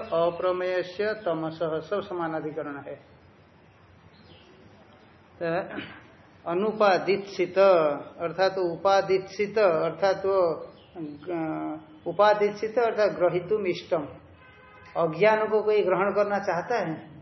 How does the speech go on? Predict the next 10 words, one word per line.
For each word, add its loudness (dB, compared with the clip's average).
तो 4
कहते 0
हैं -4
तमस 0
को -4
तो -2
सब 0
हटाना 2
चाहते -2
हैं -10